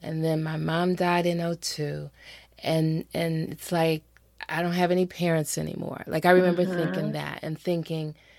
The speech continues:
Speaker 1: "Well, if I am in reunion, I'll have parents again." Like, I remember
Speaker 2: Mm-hmm.
Speaker 1: that thought and, um, among other thoughts, but
Speaker 2: Yes.
Speaker 1: that was definitely a thought. So here I am really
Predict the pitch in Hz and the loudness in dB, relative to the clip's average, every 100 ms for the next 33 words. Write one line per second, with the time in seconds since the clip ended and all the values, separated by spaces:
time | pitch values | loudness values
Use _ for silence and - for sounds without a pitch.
0 | _ - 180 175 175 170 165 165 160 - | _ -14 -2 2 4 2 -2 -2 -4 -10
1 | _ _ _ 180 170 170 160 156 185 240 | _ _ _ -6 -2 0 0 2 4 4
2 | 170 160 165 165 - 175 233 196 - 135 | 4 2 0 -2 -2 2 4 2 0 -4
3 | - 180 180 196 214 208 190 196 220 185 | 2 4 8 8 10 8 6 2 2 0
4 | 175 208 196 202 160 226 233 160 175 214 | 0 0 0 2 2 2 0 0 0 0
5 | 160 - - - 160 156 156 - - 156 | -6 -12 -14 -8 -4 -4 -6 -8 -10 -10
6 | 151 151 - 175 196 - - 165 208 240 | -10 -10 -4 2 2 2 4 4 6 2
7 | - 247 254 269 262 - - - - - | 0 -4 -4 -6 -8 -14 -14 -20 -12 2
8 | 202 185 190 170 156 180 226 202 - 143 | 6 8 8 8 8 10 10 8 0 2
9 | 170 202 190 147 147 147 - 170 202 - | 4 4 0 -4 -4 -6 -4 -2 -2 -2
10 | 151 151 185 180 165 165 151 151 - _ | -6 -2 0 2 2 0 -4 -8 -14 _
11 | _ - 175 247 220 | _ 0 6 6 6